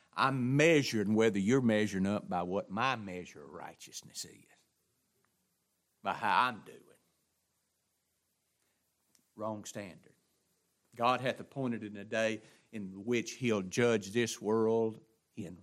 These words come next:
righteousness," not mine, not my standard, not my thoughts on the Ten Commandments.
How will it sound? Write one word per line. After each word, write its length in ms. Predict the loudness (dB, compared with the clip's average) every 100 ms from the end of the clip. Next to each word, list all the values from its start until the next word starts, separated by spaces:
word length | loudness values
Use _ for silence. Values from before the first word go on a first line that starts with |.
| -4
righteousness," 1080 | 0 0 0 -4 -4 -4 -4 -4 -4 -8 -16 _ _
not 220 | -4 -2
mine, 560 | 2 2 2 0 -4 -6 -14 _ _ _ _
not 280 | 0 0 2
my 220 | 2 2
standard, 640 | 2 0 -2 -4 -12 -20 -20 _ _ _
not 300 | 4 4 4
my 160 | 2 2
thoughts 480 | 4 6 6 4 2
on 140 | 4
the 60 | 2
Ten 340 | 2 2 2
Commandments. 840 | 2 4 4 0 -10 -20 -20 -20